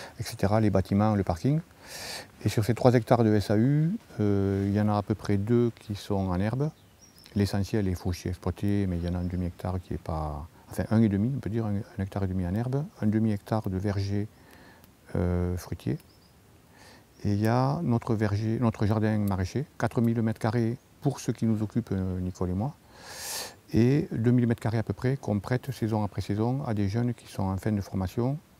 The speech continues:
euh, où ils passent un an, deux ans, ou voire trois dans, dans certains cas,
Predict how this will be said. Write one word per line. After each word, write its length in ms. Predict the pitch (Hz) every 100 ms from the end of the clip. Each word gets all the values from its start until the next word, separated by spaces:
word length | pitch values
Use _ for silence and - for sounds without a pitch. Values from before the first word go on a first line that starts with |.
| -
euh, 680 | 139 101 98 95 95 95 95 -
où 160 | 104
ils 140 | 101 98
passent 280 | 123 127
un 140 | 110 104
an, 180 | 110 117
deux 260 | 104 98
ans, 160 | 110 123
ou 260 | 110 98
voire 260 | 92 98 95
trois 220 | - 120
dans, 160 | 113 92
dans 260 | 98 98
certains 240 | 90 95 98
cas, 220 | 117